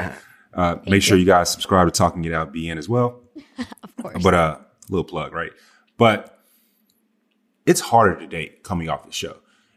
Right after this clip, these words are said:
Speaker 2: And the reason I say that is, yes, I have an exorbitant amount of women that want to date me or, and or would date me and or give me the opportunity to date them,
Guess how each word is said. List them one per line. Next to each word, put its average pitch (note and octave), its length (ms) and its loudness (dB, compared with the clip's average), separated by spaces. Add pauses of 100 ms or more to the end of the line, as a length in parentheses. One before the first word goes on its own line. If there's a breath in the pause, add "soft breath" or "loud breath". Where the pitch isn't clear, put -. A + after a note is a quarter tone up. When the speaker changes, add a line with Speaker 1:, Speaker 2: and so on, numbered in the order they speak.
Speaker 2:
And G2 100 -2
the G#2 40 2
reason D#3 200 4
I B2 60 4
say A2 200 -2
that F#2 120 0
is, F2 200 -8
yes, A#2+ 380 0
I G#2+ 120 -2
have G2+ 360 -2 (2000 loud breath)
an G#2+ 180 4 (100)
exorbitant A2+ 560 2
amount G#2+ 320 -2
of G2 100 -8
women G#2 240 0
that E2+ 220 -2
want G2 300 -4
to D#3 100 0
date E3 220 2
me C3 100 0
or, G2 120 4
and G2 100 2
or F2+ 160 -2
would G#2 320 0
date D3 160 4
me A#2+ 220 -2
and F#2+ 120 0
or F2 120 -2
give G2 160 -2
me G#2 100 0
the F#2+ 180 0
opportunity A2 640 0
to C3+ 120 -2
date - 280 0
them, E3+ 280 -2